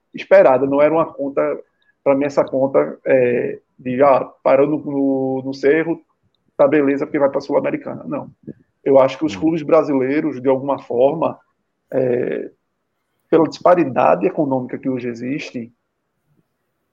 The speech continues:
Speaker 1: tem um pouquinho de, de peso de, de se classificar.
Speaker 2: É, a-, aliás, só pra ajudar aí nessa análise do Cauê,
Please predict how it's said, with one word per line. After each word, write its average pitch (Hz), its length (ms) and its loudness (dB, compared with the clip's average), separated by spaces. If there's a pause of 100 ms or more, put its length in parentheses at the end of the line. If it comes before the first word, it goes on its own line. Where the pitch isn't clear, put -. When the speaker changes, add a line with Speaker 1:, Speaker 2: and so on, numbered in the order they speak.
(560)
Speaker 1:
tem 190 280 4
um 196 100 -2
pouquinho 170 440 0
de, 151 200 -4
de 147 120 -6
peso 139 480 0
de, 131 260 -6
de 127 100 -10
se - 100 -16
classificar. - 640 -4 (1160)
Speaker 2:
É, 117 380 -6
a-, 127 260 -6
aliás, 135 380 -2
só 147 120 -10
pra 147 180 -8
ajudar 120 220 -6
aí 110 200 -6
nessa 104 360 -14
análise 104 280 -10
do 107 80 -14
Cauê, 101 580 -6